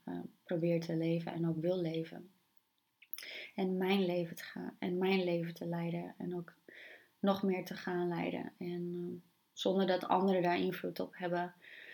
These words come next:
En, eh, zo min mogelijk invloed op hebben. Eh, op een, eh, op een vervelende manier. En daarmee bedoel ik dus op een veroordelende manier. Dat je je gaat aanpassen, dat ik me ga aanpassen.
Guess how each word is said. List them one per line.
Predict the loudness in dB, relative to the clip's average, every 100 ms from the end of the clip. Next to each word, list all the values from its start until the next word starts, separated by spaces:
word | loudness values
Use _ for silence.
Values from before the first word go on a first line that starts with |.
| -16 -16 -18 -20 -20 _ _ _ _ _
En, | 0 4 6 4 4 0 -2 -8 _ _ _ _ _ _ _ _ _ _ _ _ _ _ _ _ _ _ _ _ _ _ -20 _
eh, | -2 2
zo | 6 8
min | 8 8
mogelijk | 8 6 2 0
invloed | 0 0 -2 -2
op | -4 -4
hebben. | -2 0 0 -2 -6 _ _ _
Eh, | -8 -2 2 4
op | 4
een, | 4
eh, | 4 4 0 -2 -8 _ -2
op | 0
een | 2
vervelende | 0 4 6 6 4 4
manier. | 4 4 4 2
En | 2
daarmee | 2 2 2
bedoel | 2 2
ik | 2
dus | 0 0
op | -2
een | -2
veroordelende | 2 4 6 6 6 4 4
manier. | 2 2 0 -4
Dat | -2 -2
je | -2
je | -2
gaat | 0 0 4
aanpassen, | 4 6 4 2 0 2
dat | 4 6
ik | 4
me | 2
ga | 2 2
aanpassen. | 2 2 0 2 0